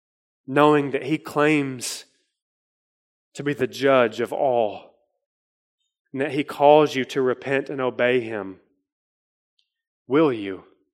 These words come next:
do that? Will you continue on?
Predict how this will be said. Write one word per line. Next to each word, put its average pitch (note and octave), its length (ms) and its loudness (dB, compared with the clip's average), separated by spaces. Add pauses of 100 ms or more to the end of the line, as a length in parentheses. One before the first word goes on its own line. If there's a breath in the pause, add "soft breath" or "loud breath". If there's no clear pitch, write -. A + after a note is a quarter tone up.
(360)
do D3 160 -2
that? G2 460 -10 (260)
Will D3+ 160 2
you C#3+ 180 -6
continue B2+ 640 -6
on? F#2 340 -10